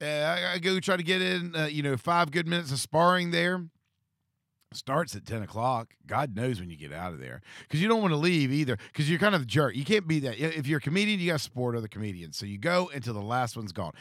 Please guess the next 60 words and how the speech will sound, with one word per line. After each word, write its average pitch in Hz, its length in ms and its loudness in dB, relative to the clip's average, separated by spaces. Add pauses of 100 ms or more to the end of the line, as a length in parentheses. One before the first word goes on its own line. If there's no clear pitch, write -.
(180)
That's 180 140 -2
what 208 120 -4
you 180 80 2
should 131 280 0
do. 101 100 -4
Sometimes 220 400 0
we 175 100 0
all 156 140 6
gotta 139 200 -2
leave 92 280 -4
and 92 100 -4
stuff 92 200 -10
like 87 140 -8
that. 85 200 -6
I 120 160 0
understand. 90 480 -8 (240)
If 127 140 -4
the 143 80 0
room's 190 260 4
packed, 143 320 2
don't 117 160 -2
worry 113 180 0
about 98 220 -2
it. 139 80 -8
Slip 107 220 -4
on 131 120 2
out 170 160 2
if 95 80 -8
you 90 100 -8
have 82 140 -12
to. 85 140 -14
But 185 260 4 (280)
it, 269 200 0
it, 240 160 -2
this 226 200 -2
is 202 80 -16
the 202 100 -2
kind 185 180 2
of 160 80 0
thing 170 180 0
that 131 120 -4
you 131 80 -2
have 127 160 2
to 117 100 -6
do. 104 220 -4
It's 180 240 -4
tough. 180 280 4 (280)
It's 185 220 -2
tough 220 280 2
to 185 80 0
believe 160 520 0
in 175 160 2
what 170 200 0
you 160 140 2
do 151 220 6
and 135 120 2
wanna 151 200 2
promote 143 420 0
your 131 160 -2
community. 113 640 0